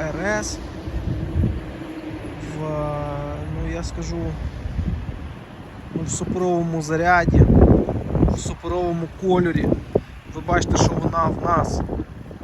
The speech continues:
Shadow Line, як хто назве, Black Packet, називайте як хочете.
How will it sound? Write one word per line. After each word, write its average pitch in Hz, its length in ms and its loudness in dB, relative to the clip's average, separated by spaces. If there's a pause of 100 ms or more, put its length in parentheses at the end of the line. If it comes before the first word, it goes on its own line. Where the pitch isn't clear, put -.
(1300)
Shadow 160 480 -2
Line, 170 320 0 (320)
як 147 180 -6
хто 151 180 -4
назве, 147 480 -4 (100)
Black 156 160 2
Packet, 165 480 -4 (680)
називайте 160 460 -6
як 156 180 -4 (120)
хочете. - 360 -4